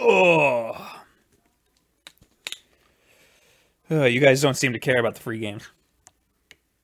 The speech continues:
Hmm. Nope, you guys don't care. All right, moving on. What else did I even have here to talk about?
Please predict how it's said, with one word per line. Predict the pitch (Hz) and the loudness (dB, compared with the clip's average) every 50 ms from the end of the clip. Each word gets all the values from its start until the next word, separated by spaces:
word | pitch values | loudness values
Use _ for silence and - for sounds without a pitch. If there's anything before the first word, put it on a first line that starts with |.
| _ _ _ _ _ - - _ _ _ _ _ _ _ _ _ _ _ _ _ _ _ _ _ _ _ _ _ _ _ - - _ - - _ _ _ _ _ _ _ _ _ _ _ _ _ | _ _ _ _ _ -20 -20 _ _ _ _ _ _ _ _ _ _ _ _ _ _ _ _ _ _ _ _ _ _ _ -20 -20 _ -20 -20 _ _ _ _ _ _ _ _ _ _ _ _ _
Hmm. | - 131 127 120 113 107 107 107 107 110 - - - - - - - - - - - - - - _ _ _ _ _ _ _ _ _ - - - _ | -16 -14 -12 -12 -12 -12 -14 -14 -16 -18 -20 -20 -20 -20 -20 -20 -20 -20 -20 -20 -20 -20 -20 -20 _ _ _ _ _ _ _ _ _ -20 -20 -12 _
Nope, | 185 190 214 220 | 2 2 2 2
you | 196 | 4
guys | 170 180 156 | 4 4 4
don't | 139 143 123 | 2 0 -4
care. | - - 127 - - | -4 -6 -2 2 4
All | 226 | 6
right, | 214 196 208 | 6 6 4
moving | 233 226 185 156 | 2 2 2 2
on. | 135 131 151 - _ _ _ _ _ _ _ _ _ _ _ _ _ _ _ _ _ _ _ _ _ _ _ _ _ _ _ _ _ _ _ _ _ _ _ _ _ _ _ _ _ _ _ _ _ | 0 0 -2 -8 _ _ _ _ _ _ _ _ _ _ _ _ _ _ _ _ _ _ _ _ _ _ _ _ _ _ _ _ _ _ _ _ _ _ _ _ _ _ _ _ _ _ _ _ _
What | 240 160 | -2 0
else | 170 165 - | 0 0 -2
did | - 156 | -2 0
I | 151 143 | 2 2
even | 143 147 135 123 | 2 0 -2 -4
have | 127 120 131 147 143 | -4 0 0 0 0
here | 131 135 117 | -2 -6 -10
to | 110 - | -8 -6
talk | - 147 156 - | -6 -6 -6 -6
about? | - - - | -10 -16 -18